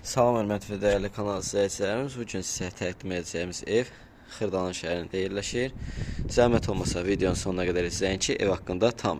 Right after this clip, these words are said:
ətraflı məlumat ala biləsiniz. Baxın, hal-hazırda olduğum hissə evin həyətidir. Rahatlıqla bir maşın yerləşə bilir, belə iki maşın da yerləşər.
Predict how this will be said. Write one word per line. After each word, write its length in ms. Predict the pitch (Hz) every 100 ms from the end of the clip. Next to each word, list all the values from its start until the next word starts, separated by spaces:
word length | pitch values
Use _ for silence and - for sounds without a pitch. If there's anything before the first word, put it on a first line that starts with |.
| -
ətraflı 540 | 98 101 95 - 82 90 -
məlumat 400 | 90 87 85 -
ala 160 | 85 76
biləsiniz. 640 | - 87 - 104 110 120 - - - - - - - -
Baxın, 240 | 123 123
hal-hazırda 560 | 139 139 117 107 101 117 -
olduğum 320 | 110 101 101 98
hissə 260 | - 143 147 101
evin 220 | 95 85 -
həyətidir. 640 | 107 104 - 113 117 123 - - - - - - - -
Rahatlıqla 600 | 123 143 139 147 - 107 95 - - - - - - - - - - -
bir 140 | 107 98
maşın 320 | 92 - 98
yerləşə 400 | 101 92 - 101
bilir, 260 | 101 127 139
belə 220 | 139 143
iki 160 | 135 -
maşın 320 | 101 - 85
da 80 | 85
yerləşər. 640 | 82 87 87 113 117 127